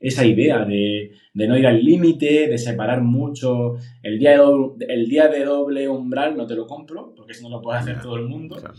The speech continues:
Speaker 1: Pero eso lo hemos hecho muchas veces, muchos años, lo de doble umbral. Y se, y eso se llama el back to back, ¿no? El repartir una distancia en un fin de semana. O sea, que no han inventado tampoco la, la pólvora, y al final es, mm, el estímulo-respuesta de cada,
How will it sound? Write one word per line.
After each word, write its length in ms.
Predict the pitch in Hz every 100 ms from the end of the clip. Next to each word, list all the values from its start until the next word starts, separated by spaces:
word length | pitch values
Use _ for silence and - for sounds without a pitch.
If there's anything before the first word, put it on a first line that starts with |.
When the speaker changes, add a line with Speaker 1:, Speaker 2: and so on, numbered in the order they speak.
| - - _
Speaker 1:
Pero 160 | - 117
eso 120 | 123
lo 80 | 147
hemos 220 | 151 147
hecho 160 | 135 123
muchas 360 | 113 101 -
veces, 240 | - 120 117
muchos 260 | 107 101 95
años, 220 | 123 123
lo 80 | 101
de 160 | 92
doble 220 | 95 107 101
umbral. 560 | 95 90 95 95 92 -
Y 100 | 110
se, 180 | 104 104
y 240 | 113 110 120
eso 120 | -
se 100 | 123
llama 220 | 131 131 - - - -
el 240 | 113 110
back 240 | 120 123
to 140 | - 107
back, 260 | 127 147
¿no? 140 | 120 139
El 120 | 117
repartir 380 | 110 104 104 117
una 100 | 113
distancia 360 | 113 123 123
en 60 | 117
un 60 | 101
fin 120 | 110
de 100 | 107
semana. 560 | 101 98 127 131 123 -
O 60 |
sea, 140 | - 101
que 100 | 95
no 160 | 110
han 100 | 135
inventado 420 | 147 127 110 107 101
tampoco 360 | 98 98 98
la, 360 | 98 95 92 - - - - _ -
la 220 | 104 104
pólvora, 580 | 123 143 147 170 - - _ -
y 60 |
al 80 | 104
final 240 | 104 113
es, 300 | 127 139 143 - _
mm, 420 | 101 104 101 95
el 80 | 107
estímulo-respuesta 960 | 101 - 127 127 123 120 120 135 135 147
de 140 | 117
cada, 680 | 110 104 98 95 90 85